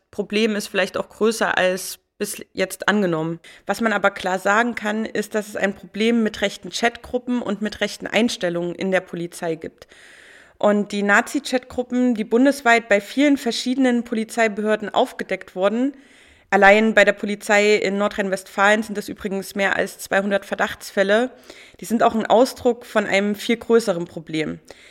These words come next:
Also das ist ein Problem, das sich ganz sicher nicht von selbst lösen wird. Und dabei handelt es sich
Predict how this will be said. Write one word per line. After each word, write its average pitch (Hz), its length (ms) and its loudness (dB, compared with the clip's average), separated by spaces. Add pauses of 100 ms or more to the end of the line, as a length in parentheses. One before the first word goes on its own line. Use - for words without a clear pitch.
(220)
Also 196 280 2
das 202 160 -4
ist 226 120 -4
ein 247 80 0
Problem, 247 580 2
das 214 180 0
sich - 320 -6 (160)
ganz 226 260 4
sicher 247 340 2
nicht 233 220 0
von 220 160 -2
selbst 214 380 2
lösen 226 400 -2
wird. 202 260 -2 (320)
Und 202 140 0
dabei 202 220 4
handelt 226 320 4
es 214 120 -6
sich 220 300 -4